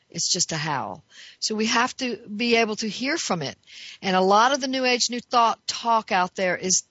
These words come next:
is telling us don't hear from it. 'Cause if you hear from it, you're having negative feelings, and those negative feelings might keep you from having your dream. And I will say that if you don't hear from it, then you don't even know what your dreams are <laughs>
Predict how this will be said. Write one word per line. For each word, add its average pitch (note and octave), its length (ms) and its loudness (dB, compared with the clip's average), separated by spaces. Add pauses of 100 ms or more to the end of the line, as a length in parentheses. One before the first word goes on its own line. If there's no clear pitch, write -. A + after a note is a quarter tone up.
(120)
is G3 160 -2
telling A#3 320 -2
us G3+ 100 -6
don't A3 320 -2
hear F3+ 160 -8
from D#3 220 -12
it. - 120 -18
'Cause F#3+ 200 -6
if F#3+ 100 -14
you G#3 80 -6
hear C4 160 -4
from B3+ 220 -6
it, A#3 120 -2 (300)
you're G#3+ 80 -2
having F#3+ 300 0
negative B3+ 340 -2
feelings, F#3 560 -6 (240)
and F#3+ 100 -8
those F#3+ 200 -2
negative A#3+ 340 0
feelings F3+ 520 -2 (180)
might G#3 240 0
keep G#3+ 240 -8
you G3 40 -8
from F#3 140 -12
having F3 300 -2
your E3+ 100 -8
dream. E3 380 -6
And D#3+ 100 -2
I F3+ 200 2
will F#3 100 -4
say D#3+ 460 0 (480)
that E3+ 420 2
if F3+ 220 -10
you F#3+ 100 -8
don't G#3 340 0
hear F#3+ 220 -8
from E3+ 240 -10
it, D3+ 120 -10 (560)
then F#3+ 520 0 (120)
you A3 220 -6
don't G#3 220 0
even F#3 180 -6
know F#3 160 -4
what E3+ 160 -6
your D3 80 -14
dreams D#3+ 320 -6
are C3+ 440 -2
<laughs> - 200 -6